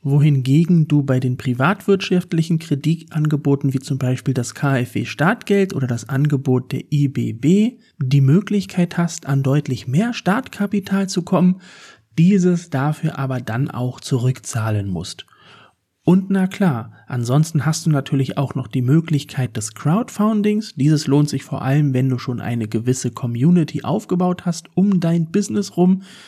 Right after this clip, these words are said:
die du diesbezüglich anfragen kannst, oder eben den Privatinvestor, dem du deine Idee pitchen kannst, der dann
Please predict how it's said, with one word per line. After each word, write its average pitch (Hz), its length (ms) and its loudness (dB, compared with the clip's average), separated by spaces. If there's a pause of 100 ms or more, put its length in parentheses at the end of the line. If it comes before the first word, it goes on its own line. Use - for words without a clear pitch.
(260)
die 151 80 2
du 156 80 0
diesbezüglich 160 800 0
anfragen 147 500 0
kannst, 143 320 -4 (140)
oder 170 500 2
eben 156 400 2
den 135 240 0
Privatinvestor, 127 1400 -6 (640)
dem 147 200 4
du 143 100 2
deine 131 280 0
Idee 123 300 -4
pitchen 185 400 0
kannst, 165 360 0
der 107 100 0
dann 127 440 0